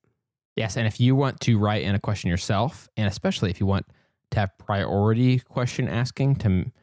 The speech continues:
uh, kind of, we get a lot of questions. So if you want to have priority question asking, making sure we don't miss it,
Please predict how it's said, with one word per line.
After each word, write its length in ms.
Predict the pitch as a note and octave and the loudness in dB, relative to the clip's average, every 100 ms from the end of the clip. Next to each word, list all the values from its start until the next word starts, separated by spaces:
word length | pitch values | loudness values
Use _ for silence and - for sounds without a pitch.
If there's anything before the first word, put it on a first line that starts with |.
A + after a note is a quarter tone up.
| _ _ _ _ | _ _ _ _
uh, 160 | G2 F2 | -4 -4
kind 180 | - F#2+ | -2 -2
of, 140 | F2+ | 0
we 60 | G#2+ | -2
get 100 | G#2 | -2
a 40 | |
lot 140 | G2 F#2 | -2 -2
of 60 | |
questions. 420 | - F#2 - G2+ G2 | -2 -4 -2 -2 0
So 240 | F#2+ F2 | 0 0
if 600 | E2+ _ _ _ _ - | -2 _ _ _ _ -4
you 60 | G#2 | -2
want 100 | F#2 | 0
to 60 | A2 | -2
have 160 | G2 | -6
priority 240 | - G#2 G2+ | -2 0 0
question 280 | A2 G#2+ G#2+ | 0 0 0
asking, 260 | G#2 A2 | 2 2
making 220 | G2 - | 2 0
sure 100 | F#2 | -2
we 80 | F#2+ | 0
don't 160 | F#2+ - | 0 0
miss 280 | F2+ G2 - | 0 0 -2
it, 160 | B2 | -4